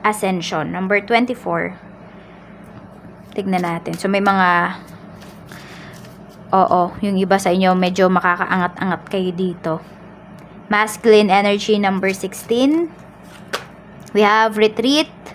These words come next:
Okay, so umiiwas talaga kayo sa mga tao. Nagfo-focus kayo sa strength ninyo,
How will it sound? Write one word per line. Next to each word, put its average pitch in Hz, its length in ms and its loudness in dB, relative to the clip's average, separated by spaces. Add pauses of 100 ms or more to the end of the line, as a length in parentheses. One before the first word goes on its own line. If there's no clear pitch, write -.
(1200)
Okay, 240 640 -2
so 208 320 0
umiiwas 214 400 2
talaga 202 320 2
kayo 202 160 2
sa 202 160 0
mga 185 320 0
tao. 180 400 0 (1500)
Nagfo-focus 214 640 0
kayo 202 480 4
sa 208 400 2 (320)
strength 220 560 0
ninyo, 208 480 2